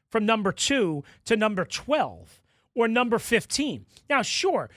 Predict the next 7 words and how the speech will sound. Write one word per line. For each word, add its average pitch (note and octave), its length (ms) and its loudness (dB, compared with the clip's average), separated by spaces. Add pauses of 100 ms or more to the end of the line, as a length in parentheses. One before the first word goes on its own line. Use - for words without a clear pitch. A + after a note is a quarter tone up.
(160)
you B3+ 240 2
can G#3 220 -4
get A3+ 340 2
a D3 460 -2
large F3+ 1300 4 (680)
pay-, C4+ 380 4 (140)
payday B3 500 2